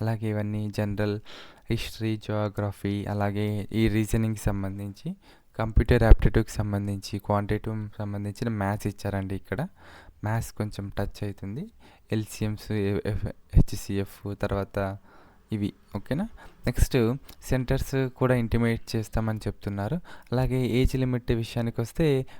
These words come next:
ఫైవ్ years of age relaxations ఉంటుంది. Up to ట్వంటీ సెవెన్ years మ్యాక్సిమం లిమిట్ ఏజ్ ఇచ్చారు కదా, అక్కడ నుంచి ఫైవ్ ఇయర్స్ ఎస్సీ క్యాండిడేట్స్కి, ఓబీసీ క్యాండిడేట్స్ త్రీ ఇయర్స్ అని ఇచ్చారు. నెక్స్ట్ మనకు ఈ నోటిఫికేషన్లో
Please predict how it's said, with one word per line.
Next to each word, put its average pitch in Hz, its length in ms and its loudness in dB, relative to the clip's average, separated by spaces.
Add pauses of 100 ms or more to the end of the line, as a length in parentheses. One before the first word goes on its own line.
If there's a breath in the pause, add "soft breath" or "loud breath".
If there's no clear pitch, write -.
(140 loud breath)
ఫైవ్ 123 220 4
years 123 300 4
of 117 60 -4 (120)
age 117 200 0
relaxations 110 760 0
ఉంటుంది. 104 460 -2 (140)
Up - 260 4
to 147 260 4 (320 loud breath)
ట్వంటీ 123 240 2
సెవెన్ 117 300 2
years 117 300 2
మ్యాక్సిమం 113 540 2
లిమిట్ 113 300 -2
ఏజ్ 107 140 -4
ఇచ్చారు 104 300 -6
కదా, 120 300 -2
అక్కడ 123 220 -2
నుంచి 127 500 -2 (360 loud breath)
ఫైవ్ 117 240 0
ఇయర్స్ 117 300 -2
ఎస్సీ 117 340 -2
క్యాండిడేట్స్కి, 110 580 -4
ఓబీసీ 113 440 4
క్యాండిడేట్స్ 110 500 -2
త్రీ 107 140 -2
ఇయర్స్ 104 320 0
అని 104 140 -2
ఇచ్చారు. 113 380 -4 (400 loud breath)
నెక్స్ట్ 127 540 0 (420 loud breath)
మనకు 120 640 2 (680 loud breath)
ఈ 131 60 0
నోటిఫికేషన్లో 131 1040 4